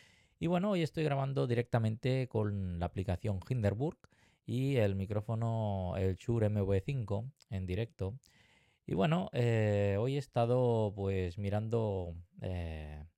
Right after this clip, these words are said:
soluciones, ¿vale? A un pequeño problema que tengo, y es que, bueno, los en recepción de fax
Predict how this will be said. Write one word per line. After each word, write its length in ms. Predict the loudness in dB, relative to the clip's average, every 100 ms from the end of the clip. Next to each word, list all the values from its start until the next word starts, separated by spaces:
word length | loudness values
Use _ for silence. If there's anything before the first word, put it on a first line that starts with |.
| _ -20 -20 _ _ _ _
soluciones, 800 | 0 2 2 2 2 2 -4 -6
¿vale? 340 | -4 -2 -2 -4
A 400 | -4 -4 -4 -6
un 360 | -6 -8 -8 -8
pequeño 340 | -6 -4 -4
problema 440 | -4 -4 -4 -4 -4
que 280 | -4 -4 -4
tengo, 380 | -8 -6 -8 -6
y 160 | -6 -6
es 120 | -6
que, 220 | -6 -6
bueno, 280 | -6 -6 -6
los 200 | -8 -8
en 260 | -8 -8
recepción 560 | -6 -6 -4 -4 -4 -2
de 80 | -2
fax 400 | 0 -2 -4